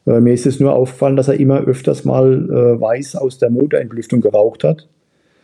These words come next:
Und, ähm, als ich dann jetzt an der Restaurierung war und bin dann vorne an den Motorblock gekommen und hab gedacht, oh, machst du mal die Kipphebel raus oben und die Stößelstangen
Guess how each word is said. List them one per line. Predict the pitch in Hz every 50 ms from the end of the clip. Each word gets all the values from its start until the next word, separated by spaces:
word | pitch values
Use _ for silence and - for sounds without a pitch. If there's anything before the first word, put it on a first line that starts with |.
| _ _ _ _ _ _ _ _ _
Und, | - 127 120 117 117 113 110 - -
ähm, | 117 113 113 117 120 120
als | - 127 120 120
ich | 127 123 -
dann | - 120 117 113 113 113 113 113 110 104 - _ _ _ _ _ _ _ _ _ _ _ - - -
jetzt | 120 117 - -
an | 117 110
der | 113 110
Restaurierung | 120 107 - - 117 107 113 117 131 131 139 139
war | 143 143 143
und | 135 127
bin | 127 123
dann | 120 117
vorne | 117 - 120 120 123
an | 127
den | 123 117
Motorblock | 113 113 113 123 131 131 135 147 139
gekommen | 139 131 - 147 147 139
und | 131 123
hab | 123 127
gedacht, | 131 120 113 - -
oh, | 117 131
machst | 139 135 123 123 123 123 - 117 117 - -
du | 127
mal | 123 113
die | 110
Kipphebel | 110 - - 156 - 156 151 139 135 135
raus | 127 131 131 135 139 135 -
oben | - 139 135 135 135 139 139 135 143
und | - 117 110
die |
Stößelstangen | 110 - - 131 135 139 151 139 - - 143 147 151 156 156 156 -